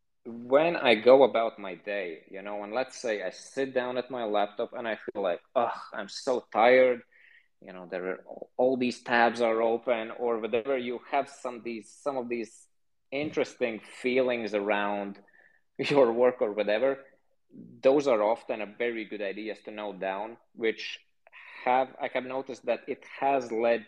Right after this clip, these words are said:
to some of my most viral content. So it's often, like, something very relatable or whatever. So just,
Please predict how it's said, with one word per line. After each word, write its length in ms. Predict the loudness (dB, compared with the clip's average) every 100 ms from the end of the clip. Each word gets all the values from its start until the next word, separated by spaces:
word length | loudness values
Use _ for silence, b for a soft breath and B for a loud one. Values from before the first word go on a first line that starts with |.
| _
to 100 | -12
some 320 | -6 -4 -2
of 100 | -4
my 200 | -4 -4
most 440 | -4 -2 -2 -4 0
viral 380 | 4 6 4 0
content. 500 | -6 -6 0 0 0 _ _ _ _ _ _ _ _ _ -6
So 180 | 0 2
it's 100 | 4
often, 300 | 2 2 2
like, 160 | 2
something 320 | 2 -2 0
very 260 | 2 4 2
relatable 500 | 0 2 2 2 -2
or 280 | 0 2 0
whatever. 320 | 2 2 0
So 160 | 0 -2
just, 300 | 2 2